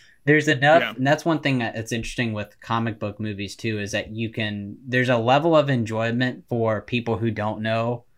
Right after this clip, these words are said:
Speaker 1: like, the comic book lore, and then there's, like, an extra layer of, if you know this
Speaker 2: Yeah.
Speaker 1: character, if you've read this comic, you appreciate this kind of line or this reference. Like, it works on multiple
Speaker 2: Yeah.
Speaker 1: levels, and I think this one's very approachable and very accessible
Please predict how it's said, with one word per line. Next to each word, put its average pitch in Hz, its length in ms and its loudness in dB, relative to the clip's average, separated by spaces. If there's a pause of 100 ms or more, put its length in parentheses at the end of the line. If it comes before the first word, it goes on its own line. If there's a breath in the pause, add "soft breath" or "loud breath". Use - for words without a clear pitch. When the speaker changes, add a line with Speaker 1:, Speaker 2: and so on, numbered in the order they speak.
(220)
Speaker 1:
like, 113 160 0
the 110 60 -4
comic 120 340 -2
book 127 180 0
lore, 131 240 4
and 120 140 0
then 131 140 4
there's, 131 160 2
like, 127 140 4
an 117 140 -2
extra 123 380 -2
layer 110 380 2
of, 101 200 -6 (480 loud breath)
if 127 160 -2
you 139 140 6
know 147 220 6
this 139 200 0
Speaker 2:
Yeah. 127 60 -4
Speaker 1:
character, 127 320 4
if 117 160 -2
you've 120 160 2
read 127 300 4
this 113 180 -4
comic, 127 640 0
you 127 220 4
appreciate 117 840 0
this 117 180 -2
kind 113 180 0
of 107 140 0
line 110 440 2
or 101 80 -4
this 104 220 -6
reference. 104 600 -6
Like, 113 180 0
it 123 240 -2
works 139 300 4
on 113 160 2
multiple 110 420 0
Speaker 2:
Yeah. 101 60 -8
Speaker 1:
levels, 113 540 -4 (440 soft breath)
and 117 100 2
I 120 80 2
think 139 220 2
this 131 220 0
one's 113 180 0
very 113 300 0
approachable 101 580 -6
and 95 100 -10
very 98 220 -2
accessible 85 560 -8